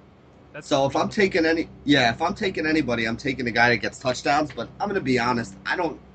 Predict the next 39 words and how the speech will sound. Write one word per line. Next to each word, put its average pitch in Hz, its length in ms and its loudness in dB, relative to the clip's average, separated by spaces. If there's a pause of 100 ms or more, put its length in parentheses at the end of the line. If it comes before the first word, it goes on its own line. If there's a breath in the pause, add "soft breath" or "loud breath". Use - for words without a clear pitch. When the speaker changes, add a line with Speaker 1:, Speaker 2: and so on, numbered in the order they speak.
(400)
Speaker 2:
I 165 80 4
don't 185 200 2
really 147 260 2
have 123 200 -2
faith 123 320 -4
in 107 80 -6
any 120 220 -2
of 113 80 -8
these 117 160 -4
guys. 123 600 -2
Um, 104 380 -4 (460)
there 135 160 2
are 131 40 0
some 139 220 -2
other 160 200 0
guys 139 360 -2
who 135 180 -2
I'd 120 200 0
rather 123 260 0
go, 127 320 0
like 117 240 0
some 127 180 -6
of 120 60 -2
the 113 60 -2
guys 117 260 -2
we 110 60 -12
talked 120 340 -8
about. 135 320 0 (540 loud breath)
I, 135 140 0 (120)
I 156 80 4
just 165 240 -2
don't 175 220 0
see 160 440 4
spending 135 540 -2
down 131 500 0 (500)
to 131 100 -2
get 135 260 -2
somebody 135 460 0
who, 120 520 0